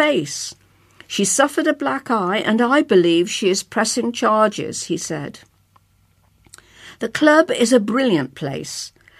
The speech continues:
but you always get one idiot when you have a party. This is the first incident we've had for years." He confirmed three marked police cars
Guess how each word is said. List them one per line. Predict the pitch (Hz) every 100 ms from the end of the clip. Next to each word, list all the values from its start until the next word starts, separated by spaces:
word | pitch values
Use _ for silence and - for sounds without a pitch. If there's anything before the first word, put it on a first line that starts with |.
| - -
but | 208
you | 277
always | - 240 247 277 320 302
get | - 156 -
one | 170 156 202 269 285
idiot | 165 156 147 - - 160
when | 156
you | 170 175
have | 170 185
a | 175 160
party. | - - - 139 139 _ _ _ _ _ - -
This | 226 240
is | 233
the | - 208 -
first | 262 294 - -
incident | 240 214 - 139 151 165 -
we've | 180 - -
had | 165 175
for | - 247
years." | 185 147 139 127 123 139 - - _ _ _ _ _ _ _ - - -
He | 226 233
confirmed | 294 262 - 269 254 262 262 247
three | - - 254 262 277 294
marked | 269 233 220 - - -
police | 208 202 233 -
cars | - 147 139 - -